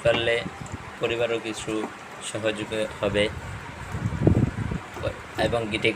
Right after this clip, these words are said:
মতো খাবারটাও আবার খেতে পারবেন, না হলে কিন্তু দুপুরের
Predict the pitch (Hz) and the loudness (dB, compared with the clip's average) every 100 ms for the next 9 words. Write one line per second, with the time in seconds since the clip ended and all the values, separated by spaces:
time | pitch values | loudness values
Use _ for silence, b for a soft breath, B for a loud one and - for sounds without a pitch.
0 | 110 110 110 107 - - - - - 110 | 2 4 4 2 -2 -8 -10 -4 2 6
1 | 117 - 113 107 101 - 101 107 104 98 | 6 8 6 6 4 0 2 4 6 6
2 | 98 - - - - - 117 120 120 123 | 6 -2 -10 -12 -14 2 6 8 8 4
3 | 123 120 117 113 110 | 4 4 4 6 6